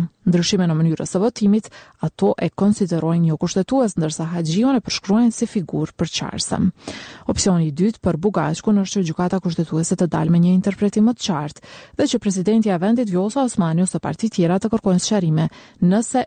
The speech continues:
nuk do të respektohet afati kohor. Ai kujton se deri më tani ekzistojnë së paku dy raste kur gjykata ka nxjerrë vendime në formë të sqarimit të aktgjykimeve të veta. Njëri për vendimin e vitit dy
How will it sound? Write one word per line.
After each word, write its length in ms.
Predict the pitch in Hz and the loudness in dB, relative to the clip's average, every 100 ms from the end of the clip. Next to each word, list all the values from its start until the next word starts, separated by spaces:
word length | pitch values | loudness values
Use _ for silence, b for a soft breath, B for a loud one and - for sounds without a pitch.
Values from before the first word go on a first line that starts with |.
| 190 170 | 2 2
nuk 180 | 190 175 | 2 0
do 80 | 160 | -2
të 140 | - | -4
respektohet 500 | 160 - 147 160 151 147 | -6 -6 -6 -4 -4 -6
afati 320 | - 156 - | -8 -10 -8
kohor. 480 | - 151 - - - B B B B | -6 -4 -2 -4 -8 B B B B
Ai 140 | - 180 | -6 -2
kujton 320 | 170 190 190 | 0 2 0
se 100 | 165 | 0
deri 220 | 180 175 | 0 0
më 80 | 160 | 0
tani 220 | 170 202 | 2 2
ekzistojnë 400 | 208 170 - 208 202 | 0 -4 -2 0 0
së 60 | 185 | -2
paku 240 | 202 190 | -2 -2
dy 140 | 160 202 | 0 0
raste 320 | 175 180 - 214 | 0 -2 -2 -2
kur 120 | 170 | 0
gjykata 360 | 170 185 180 175 | 0 0 0 2
ka 100 | 170 | 2
nxjerrë 280 | 185 185 170 | 2 0 0
vendime 380 | 160 180 226 214 | 0 2 2 2
në 80 | 160 | 2
formë 300 | 208 214 190 | 2 2 2
të 60 | - | -2
sqarimit 520 | - 165 202 240 - | 0 0 2 2 0
të 80 | - 208 | -2 -2
aktgjykimeve 520 | 175 165 180 196 208 | 0 0 0 2 0
të 80 | 220 | -2
veta. 320 | 247 208 - - - B B B B | 0 -2 -2 -6 -6 B B B B
Njëri 220 | 247 220 | 2 2
për 140 | 202 180 | 0 2
vendimin 320 | 185 185 180 | 2 2 2
e 60 | 165 | 0
vitit 240 | 175 170 | 0 0
dy 80 | 165 | 2